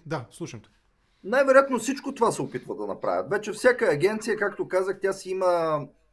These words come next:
Speaker 2: а, специфичен, а, а, специ-, специфичен таргет, нали.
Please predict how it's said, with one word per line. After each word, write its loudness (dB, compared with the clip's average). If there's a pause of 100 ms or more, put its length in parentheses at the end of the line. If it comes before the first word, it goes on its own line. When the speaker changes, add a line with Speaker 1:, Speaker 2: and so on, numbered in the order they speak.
(240)
Speaker 2:
а, -4
специфичен, -8
а, -2 (100)
а, -4 (720)
специ-, -14
специфичен -4
таргет, 6
нали. -8